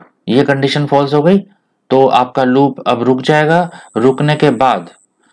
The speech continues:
जो भी max के अंदर value stored है उसको आप print करा दीजिए और इस logic के according max के अंदर आपने क्या store किया है, max के अंदर store हो चुका है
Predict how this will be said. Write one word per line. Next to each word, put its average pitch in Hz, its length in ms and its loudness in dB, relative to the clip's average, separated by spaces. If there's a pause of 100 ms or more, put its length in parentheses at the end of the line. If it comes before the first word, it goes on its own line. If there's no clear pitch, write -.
(140)
जो 120 260 2
भी 180 160 2
max 165 280 -2
के - 120 -2
अंदर 135 260 0
value 123 280 0
stored 160 360 0
है 185 120 2
उसको 113 340 -4
आप 104 200 -2
print 139 220 -2
करा 147 260 0
दीजिए 151 360 -2 (460)
और 120 360 0 (400)
इस 147 240 -2
logic 123 420 -2
के 123 80 0
according 151 500 0 (400)
max 117 340 -4
के - 140 -4
अंदर 123 360 0 (720)
आपने 123 400 -2
क्या 123 200 0
store 131 380 -2
किया 139 220 2
है, 175 180 0 (1600)
max 123 360 -6
के - 140 -4
अंदर 120 280 0
store 123 300 0
हो 117 140 -2
चुका 120 300 -2
है 151 160 0